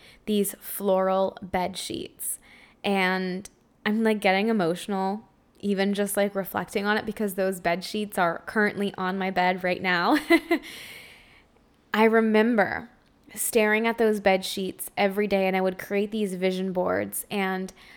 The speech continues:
I would sketch out different layouts of apartments that I wanted, and I would make these lists of, "Okay, my dream apartment is gonna have light floors, big windows, I can see the sunset from it.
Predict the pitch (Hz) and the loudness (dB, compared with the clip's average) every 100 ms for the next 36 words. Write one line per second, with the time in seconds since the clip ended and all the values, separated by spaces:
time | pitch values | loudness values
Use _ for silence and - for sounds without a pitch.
0 | - 208 208 202 - - 214 208 - 208 | -6 0 2 2 0 2 2 2 0 0
1 | 196 - 190 214 226 185 196 196 196 190 | 2 0 -4 -4 -2 2 4 6 6 2
2 | 202 185 - 208 202 202 185 190 180 185 | 0 -2 -2 -2 -2 -2 -4 -2 0 0
3 | 180 180 180 180 196 - 202 190 185 190 | -2 -4 -4 -6 -8 -6 -4 -2 -2 -6
4 | - - - - - 202 196 202 190 190 | -14 -20 -20 -10 0 2 4 6 6 4
5 | 202 214 214 220 208 185 185 185 180 - | 2 2 0 -2 -2 0 4 4 2 -2
6 | 185 180 185 185 175 180 180 180 208 214 | -4 -4 -2 -2 -2 -2 -2 -2 -2 -2
7 | - 196 190 190 185 196 190 185 190 185 | -4 -6 -2 -4 -2 -2 -2 -2 -2 -2
8 | 185 190 202 202 - 208 196 190 185 180 | 2 4 4 2 -2 2 2 2 -2 -2
9 | 180 208 202 202 196 190 185 185 196 196 | 2 2 2 0 2 2 0 0 -4 -8
10 | 185 214 196 - 214 202 202 - 185 - | -6 -4 -4 0 0 2 0 0 -2 -4
11 | - 190 180 - | -2 -2 -2 -8